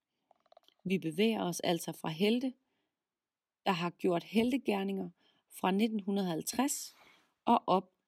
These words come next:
til vores tid. Der vil både være lyttetekster og øvelser i episoderne.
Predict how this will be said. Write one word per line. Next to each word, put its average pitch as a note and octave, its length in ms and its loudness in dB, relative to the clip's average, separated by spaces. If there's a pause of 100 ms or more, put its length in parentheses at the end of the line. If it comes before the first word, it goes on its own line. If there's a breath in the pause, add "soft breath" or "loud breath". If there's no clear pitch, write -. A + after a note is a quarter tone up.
til G3 180 2
vores D#3+ 320 0
tid. - 220 -6 (2750)
Der G3 100 4
vil F3+ 140 2
både A3 260 4
være F3+ 180 2
lyttetekster B3 720 0 (340)
og G#3 180 0
øvelser F3+ 500 0 (200)
i F3+ 160 2
episoderne. D3 560 -4